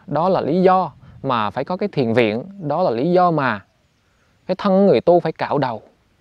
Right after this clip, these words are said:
phải mặc đồ hỷ sắc, hoại sắc, để tự thân không tạo một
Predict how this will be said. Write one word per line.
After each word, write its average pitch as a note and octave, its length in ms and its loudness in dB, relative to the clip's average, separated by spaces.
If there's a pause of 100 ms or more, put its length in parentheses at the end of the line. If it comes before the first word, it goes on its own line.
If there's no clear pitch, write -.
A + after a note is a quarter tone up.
(360)
phải F3 100 0
mặc E3 220 0
đồ A#2+ 440 4 (1500)
hỷ B2 260 0
sắc, - 200 -4 (580)
hoại A2+ 320 0
sắc, - 180 -10 (2000)
để D#3 180 6
tự D3+ 200 6
thân G#3+ 280 4 (1120)
không G3 320 4
tạo G#2 280 6
một A#2+ 180 4